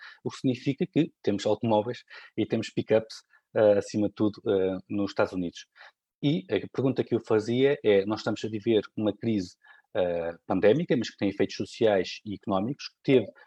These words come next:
no concreto, uma paragem, eh, produtiva durante algum tempo, o que significa um decréscimo, eh, rápido das emissões, mas se nada for feito para transformar, eh,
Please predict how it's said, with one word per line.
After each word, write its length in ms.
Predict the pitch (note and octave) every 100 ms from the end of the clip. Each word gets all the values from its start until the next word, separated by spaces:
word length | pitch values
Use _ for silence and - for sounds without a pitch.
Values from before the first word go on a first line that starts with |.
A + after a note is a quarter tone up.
| _
no 120 | B2 A#2
concreto, 540 | B2 A2+ B2 A#2 -
uma 240 | - A2+ -
paragem, 640 | A2+ B2+ A#2 G2+ F2+ E2+ G#2
eh, 140 | F#2 -
produtiva 520 | A2+ A2+ - A2 G2
durante 300 | F#2+ G2+ G2
algum 220 | F#2+ G2
tempo, 320 | - A#2+ E3 _ _ _
o 80 | A#2
que 100 | -
significa 460 | A#2+ A#2 B2+ - A#2
um 140 | A#2+ G#2+
decréscimo, 640 | - B2 A#2+ - F#2+ F#2+ - _ -
eh, 80 | G2+
rápido 580 | A#2+ A#2+ - G2 F#2 F2+
das 220 | G2+ F#2+ - G2+ -
emissões, 640 | G2+ G2+ - A2+ C#3+ - - - -
mas 220 | B2 -
se 80 | C#3
nada 340 | C#3+ A2 G2+ _
for 160 | C3 B2
feito 300 | - A#2+ G2+
para 140 | G#2+
transformar, 640 | - A#2 - A#2 A#2 G2+ F2+ _ _ _ G2
eh, 380 | F#2 F2 F2+